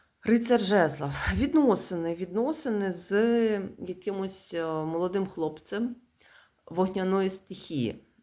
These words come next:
який прям вас запалює. Така в нього енергетика скажена просто.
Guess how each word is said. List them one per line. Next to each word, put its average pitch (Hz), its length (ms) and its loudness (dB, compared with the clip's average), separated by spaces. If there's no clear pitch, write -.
який 175 280 -4
прям 160 320 -4
вас 160 140 2
запалює. 143 840 2
Така 151 280 -2
в 151 80 0
нього 139 360 2
енергетика 160 1000 0
скажена 139 840 0
просто. 117 680 -8